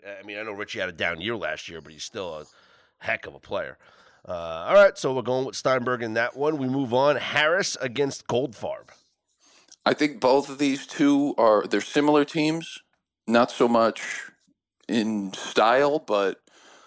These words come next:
Speaker 2: they're solid throughout. I would say Goldfarb playing shortstop as a four is kinda what Todd Waldman's been doing for the past three, four years.
Speaker 1: Mm-hmm.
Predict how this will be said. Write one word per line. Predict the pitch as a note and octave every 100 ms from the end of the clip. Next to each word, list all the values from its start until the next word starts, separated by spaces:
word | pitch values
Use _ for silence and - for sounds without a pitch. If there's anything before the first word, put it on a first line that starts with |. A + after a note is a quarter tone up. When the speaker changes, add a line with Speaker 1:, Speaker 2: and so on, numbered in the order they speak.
| - _ _ _ -
Speaker 2:
they're | F2+
solid | - A2 A2+ A#2+ -
throughout. | - G#2+ G#2 G#2+ A#2 D3+ - _ _ _
I | G2+ G2+
would | G#2 -
say | - G2 G2 G2 F#2+ G2 - _ _ _ _ _ _ _ _ _ -
Goldfarb | G2 A2 - A#2+ A2+ G#2+ _ _ _ -
playing | - A2+ G2
shortstop | - A2 A2+ - A#2+ A#2+
as | G#2
a | G2
four | - A2+ A2+ A#2
is | G2+
kinda | - G2+ G2
what | G#2 -
Todd | G2 G#2
Waldman's | F#2+ G2+ G#2 G#2+ - -
been | G#2+
doing | A#2 A2+
for | A#2
the | G#2
past | A#2 A2 -
three, | A#2
four | A#2 A#2 A2+
years. | A#2 B2 B2 - -
Speaker 1:
Mm-hmm. | G2 F#2